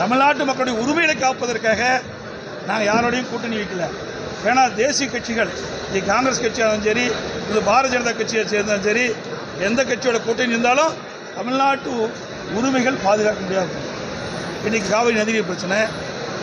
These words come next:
உச்சநீதிமன்றம் அளித்த தீர்ப்பு, மேகதாது அணையில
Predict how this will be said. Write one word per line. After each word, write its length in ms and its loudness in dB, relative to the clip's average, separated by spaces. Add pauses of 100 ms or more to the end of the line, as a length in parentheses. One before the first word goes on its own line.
(300)
உச்சநீதிமன்றம் 540 2
அளித்த 280 -4
தீர்ப்பு, 320 0 (720)
மேகதாது 420 4
அணையில 220 2